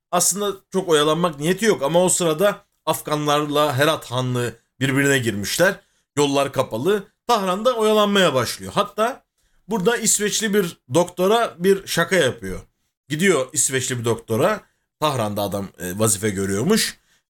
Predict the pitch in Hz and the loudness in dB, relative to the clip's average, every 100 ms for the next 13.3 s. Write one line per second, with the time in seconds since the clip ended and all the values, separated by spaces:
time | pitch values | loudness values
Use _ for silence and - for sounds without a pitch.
0 | _ 226 214 - 147 131 113 - 104 101 | _ 0 0 0 -2 -2 -2 -2 -2 -2
1 | - 120 - 123 113 175 226 196 226 220 | 0 -2 0 0 0 0 2 2 0 -4
2 | 143 156 190 185 185 165 170 143 151 208 | 0 0 0 -2 -2 0 -2 0 0 2
3 | 233 233 160 135 156 _ _ _ _ _ | 0 0 -2 -2 -8 _ _ _ _ _
4 | 151 196 208 - 156 160 175 226 233 208 | 0 0 -2 0 2 2 0 -2 0 2
5 | 156 127 117 175 226 _ _ _ _ _ | 2 0 -2 -4 -4 _ _ _ _ _
6 | 175 269 247 196 190 214 - 208 202 214 | -2 0 0 2 2 2 2 0 2 2
7 | 190 170 131 82 _ _ _ _ _ 190 | 2 2 0 -4 _ _ _ _ _ -2
8 | 214 240 240 185 175 123 131 127 117 156 | 0 -2 -2 -2 -2 -2 -2 -2 2 2
9 | 180 135 170 233 190 240 - 175 135 120 | 2 0 0 -2 0 0 0 -2 -2 -2
10 | 120 113 190 214 214 _ _ 254 247 226 | -6 -6 -2 -4 -4 _ _ -2 0 0
11 | 240 262 240 220 226 226 202 151 135 120 | 2 2 0 0 -2 0 -2 0 -2 -2
12 | - 95 87 - 117 131 127 143 131 226 | -4 -6 -8 -4 -2 0 0 0 -2 0
13 | 247 101 | 0 0